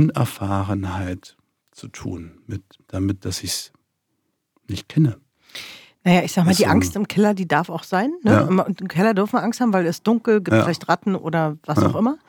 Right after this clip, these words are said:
Speaker 2: Ähm, und sie ist greifbar.
Speaker 1: Mhm.
Speaker 2: So, sie ist erklärbar, sie ist auch gesellschaftlich akzeptiert.
Speaker 1: Mhm.
Speaker 2: Ja, aber das andere, bei anderen Ängsten ist es eben oft nicht so. Ja, da kommen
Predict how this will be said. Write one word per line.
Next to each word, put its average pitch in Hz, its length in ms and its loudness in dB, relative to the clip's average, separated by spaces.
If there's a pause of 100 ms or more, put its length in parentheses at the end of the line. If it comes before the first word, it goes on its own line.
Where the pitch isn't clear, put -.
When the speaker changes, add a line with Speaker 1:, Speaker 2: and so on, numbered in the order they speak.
(800)
Speaker 2:
Ähm, 190 520 4
und 185 140 0
sie 196 60 -4
ist - 120 -10
greifbar. 135 540 -2 (140)
Speaker 1:
Mhm. 101 360 2 (200)
Speaker 2:
So, 151 180 -4
sie 156 120 -8
ist - 100 -12
erklärbar, 175 540 0
sie 160 80 -8
ist 156 120 -10
auch - 140 -20
gesellschaftlich 151 680 -6
akzeptiert. - 560 -2
Speaker 1:
Mhm. 101 320 2 (720)
Speaker 2:
Ja, 156 280 2
aber 175 340 -2 (400)
das - 260 -14 (180)
andere, 226 300 2
bei 180 220 0
anderen 208 260 0
Ängsten - 420 -6
ist - 140 -12
es - 120 -18
eben 202 180 -4
oft - 240 -10
nicht 226 200 -4
so. 151 220 -2 (280)
Ja, 175 140 0
da 185 100 -2
kommen 185 440 2